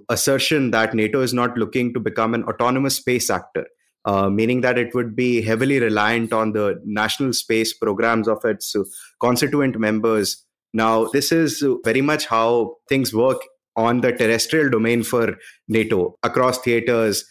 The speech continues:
across, uh, personnel, across the equipment that nato countries send to the alliance for deployment of these assets and these personnel. And, uh,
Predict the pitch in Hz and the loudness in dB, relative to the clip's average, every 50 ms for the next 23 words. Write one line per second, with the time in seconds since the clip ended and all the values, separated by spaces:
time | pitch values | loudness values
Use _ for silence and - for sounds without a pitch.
0 | _ - 113 - - 123 117 113 113 - - - 117 104 101 98 101 - - 127 | _ -6 -4 -2 0 0 0 0 0 -2 -2 -2 0 0 0 -2 -2 -2 0 0
1 | 120 - - 131 120 117 117 113 113 110 110 - 117 113 110 - - 117 107 110 | 0 0 0 0 2 2 2 2 2 0 0 0 0 0 0 0 0 -2 -2 -2
2 | - 120 120 120 143 143 127 110 98 107 104 104 101 - - _ - - 110 113 | -2 -4 -4 -2 -2 -2 0 0 0 0 0 0 -2 -6 -16 _ -6 -2 -2 0
3 | 113 170 165 165 165 139 127 120 139 143 139 135 - - - 117 120 135 151 147 | 2 2 2 2 2 0 0 0 0 0 0 -2 -2 -2 0 0 2 2 0 -2
4 | 143 151 143 135 139 135 147 127 110 101 95 95 98 104 131 180 175 - - - | -2 -2 -2 -2 0 0 0 2 2 2 2 2 2 0 0 -2 -4 -6 -8 -12
5 | _ _ _ _ - - - - 127 120 123 127 127 - - 117 110 110 101 - | _ _ _ _ -20 -8 -2 0 2 2 4 2 2 0 -2 -4 -4 -4 -2 0
6 | 107 101 104 107 120 135 139 143 - - - 113 110 107 107 107 107 - - - | 2 2 2 2 0 0 -2 -2 -4 -4 -2 -2 0 0 0 0 -2 -6 -10 -8
7 | - 120 120 107 104 98 95 - - 160 151 139 - 143 123 117 117 110 107 113 | -4 -2 0 2 2 2 0 0 0 -2 -2 -2 0 0 0 0 0 -2 -2 -2
8 | 113 110 - - 110 110 - - 160 143 107 101 - - _ - - - - _ | -2 -4 -4 -2 -2 -2 -2 -2 -2 0 0 0 -2 -6 _ -20 -20 -20 -20 _
9 | - 110 110 110 113 117 117 113 110 117 117 110 | -2 0 0 2 2 0 0 0 0 0 0 0